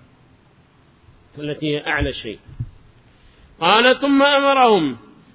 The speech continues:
أن يأكلوا من رزقه الذي أودعه فيها، فكلوا وكلوا من رزقه وإليه النشور"، إليه البعث سبحانه وتعالى. تمتعوا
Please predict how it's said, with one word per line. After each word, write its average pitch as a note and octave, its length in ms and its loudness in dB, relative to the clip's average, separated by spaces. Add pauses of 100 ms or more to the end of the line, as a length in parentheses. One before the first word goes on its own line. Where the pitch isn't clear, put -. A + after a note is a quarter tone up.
(140)
أن F#3 140 0
يأكلوا B3 640 2
من A#3+ 260 0
رزقه G3+ 420 -2 (560)
الذي A#3 440 0
أودعه A#3 720 2
فيها، G#3+ 560 -2 (220)
فكلوا D3+ 680 -6
وكلوا D#3 560 -6
من C#3+ 220 -8
رزقه D#3+ 720 -8
وإليه F3+ 520 -8
النشور"، F3+ 480 -10 (120)
إليه F#3 220 -8
البعث F#3+ 320 -10 (280)
سبحانه E3 640 -8
وتعالى. D#3+ 340 -12
تمتعوا G3+ 580 -6